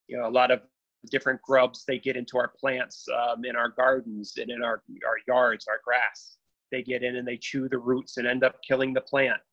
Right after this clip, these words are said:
Um, they do a lot of eating. Uh, the pupa stage, not at all. They just kind of,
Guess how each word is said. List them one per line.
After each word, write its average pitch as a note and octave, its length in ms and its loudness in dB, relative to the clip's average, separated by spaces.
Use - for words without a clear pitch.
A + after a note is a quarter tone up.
Um, A#2+ 240 2
they B2 80 2
do C#3+ 180 4
a - 20 6
lot D3 240 6
of C#3+ 60 4
eating. D#3+ 320 -6
Uh, C3+ 100 0
the C3 100 -4
pupa G#3+ 340 -2
stage, G3 560 0
not G#3 320 0
at E3+ 140 6
all. D3 300 0
They C3+ 160 -4
just C#3 320 -10
kind D3 220 0
of, C#3+ 100 0